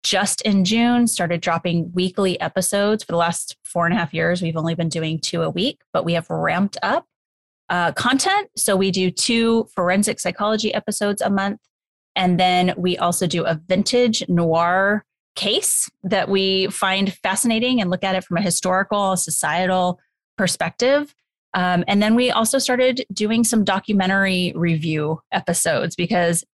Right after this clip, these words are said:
every time a new doc comes out, a true crime one, people are like, "What do you guys think?" And it's, we, up until now, we've been like, "Well, that's not what we do," but now we do.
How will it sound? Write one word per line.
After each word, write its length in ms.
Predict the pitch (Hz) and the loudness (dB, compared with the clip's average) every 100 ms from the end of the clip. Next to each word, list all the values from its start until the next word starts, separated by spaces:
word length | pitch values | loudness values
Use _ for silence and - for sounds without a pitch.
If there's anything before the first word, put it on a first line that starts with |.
| - | -4
every 260 | 170 185 196 | 0 0 0
time 280 | 208 202 | 0 2
a 60 | 196 | 2
new 160 | 196 196 | 2 2
doc 300 | 196 170 - | 0 -2 -2
comes 220 | 175 175 | -2 0
out, 300 | 170 165 170 | 0 2 0
a 40 | 175 | -2
true 180 | - 185 | -6 -4
crime 260 | 214 196 | -2 0
one, 200 | 175 165 | 2 0
people 240 | 170 170 165 | -2 -2 0
are 120 | 165 | 2
like, 300 | 156 156 147 _ - - - - | 2 0 -4 _ -10 -8 -10 -2
"What 100 | 240 | 2
do 40 | |
you 80 | 302 | 4
guys 240 | 277 262 - | 4 4 4
think?" 480 | 381 285 214 220 - | 2 2 2 -2 -4
And 300 | 202 196 196 | -2 0 2
it's, 280 | 202 208 - _ _ | 0 -2 -4 _ _
we, 260 | 196 214 - _ | -4 -2 -4 _
up 140 | 269 285 | 0 2
until 180 | 269 | 4
now, 180 | 269 247 | 4 4
we've 120 | 190 | 2
been 100 | 190 | 2
like, 140 | 190 185 | 2 2
"Well, 100 | 240 | 2
that's 160 | 233 | 2
not 140 | 370 - | 2 2
what 120 | 226 | 2
we 120 | 202 | 2
do," 360 | 190 214 151 165 - | 2 2 2 0 0
but 180 | 185 - | 0 2
now 180 | 220 214 | 0 2
we 140 | 202 180 | 2 0
do. 140 | 170 | -2